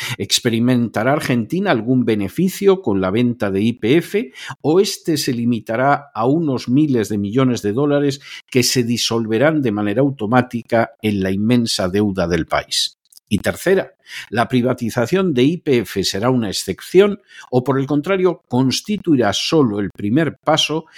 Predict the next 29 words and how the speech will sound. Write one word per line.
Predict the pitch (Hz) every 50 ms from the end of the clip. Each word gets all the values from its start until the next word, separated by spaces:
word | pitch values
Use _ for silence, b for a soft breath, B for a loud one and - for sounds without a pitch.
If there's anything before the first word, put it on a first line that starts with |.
| B B B _
hacia | - 117 123 - - 160 170
una | 175 170 143
entrega | 123 117 113 - 131 135 123 131 120 - - _
total | - 113 104 - _ - 143 127 101 92
de | 87 92
las | 90 95 92
riquezas | - 101 104 98 - 135 131 - 101 92 92 -
nacionales | 127 156 156 - - 95 104 117 120 110 113 113 - b b b b b _
a | - 101
multinacionales | 98 117 135 147 131 - - 101 85 90 82 - - 92 95 95 92 87 82 - -
extranjeras? | 80 - - - - 78 71 - - - - - - - - - _ _ _ _ _ _ B B B B B 131 B B
La | 127 135
respuesta | 147 156 139 - - 262 240 - - _ 151 139
a | 131
estas | 107 - - 101 87 - -
tres | - 147 147 139 -
preguntas | _ 101 87 104 139 143 131 127 - 123 120 120 B B B B B -
resulta | 92 107 101 - 131 127 127 143 135
indispensable | 127 117 104 107 101 - - 120 120 123 - - 190 214 175 131 113 98 - _
y | - 127 120
lo | 120 127 131 170
es | 190 165 -
de | 104 92
manera | 95 98 120 160 175 160
especial | 123 - _ 127 120 - - 131 113 95 78 - B B B B B B _
porque | - 127 123 127 143
en | 135 139 139 139
términos | - 233 240 208 170 151 131 127 151 147 -
históricos | 113 92 - - - - 131 120 107 107 104 - - 110 110 104 - - -